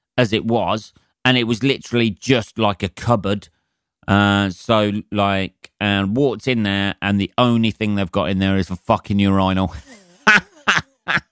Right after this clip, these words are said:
Ah, it was brutal. Ah, fucking brutal. And the audience are facing the fucking toilets.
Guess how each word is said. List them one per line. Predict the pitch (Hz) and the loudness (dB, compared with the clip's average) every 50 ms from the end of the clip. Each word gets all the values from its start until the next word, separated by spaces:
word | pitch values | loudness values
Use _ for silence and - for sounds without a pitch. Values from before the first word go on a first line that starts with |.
| _ - - - 175 - _ _ _ - - 156 - - 165 180 190 143 - - | _ -12 -6 -4 -4 -4 _ _ _ -4 -4 -4 -4 -4 -4 -2 0 0 -2 0
Ah, | - 202 202 190 180 175 151 113 - _ _ _ _ _ _ _ _ _ _ | 2 4 6 6 6 4 2 0 -2 _ _ _ _ _ _ _ _ _ _
it | - 120 | -12 -10
was | 143 135 127 | -10 -10 -10
brutal. | 113 - 156 156 160 165 160 - - - 120 98 - _ _ _ _ _ _ _ _ _ - | -10 -6 -2 -2 0 0 0 -2 -4 -6 -8 -8 -8 _ _ _ _ _ _ _ _ _ -2
Ah, | 143 151 151 151 151 143 135 131 117 92 85 _ _ _ _ | 0 2 4 4 4 2 2 0 -2 -4 -8 _ _ _ _
fucking | - 143 139 - - - 135 123 117 | -4 -4 -4 -4 -4 -6 -6 -6 -6
brutal. | - - 123 120 120 120 - - 123 120 113 - | -4 -2 0 0 0 -2 -2 -2 -2 -2 -2 0
And | 131 135 | 0 0
the | 135 143 156 | 2 4 4
audience | 165 156 139 135 139 135 123 107 | 4 4 2 0 -2 -6 -6 -6
are | 127 117 | -8 -10
facing | - _ _ - 143 139 147 147 131 - - 135 131 123 | -10 _ _ 0 2 2 2 2 -2 -4 -4 -2 0 0
the | 120 107 | 0 -2
fucking | - - 135 135 123 - - - 123 117 113 | -2 0 0 2 2 0 -2 -4 -4 -4 -4
toilets. | - - 135 131 131 127 120 104 101 104 - _ _ _ | -2 0 0 2 2 2 2 2 0 -2 -4 _ _ _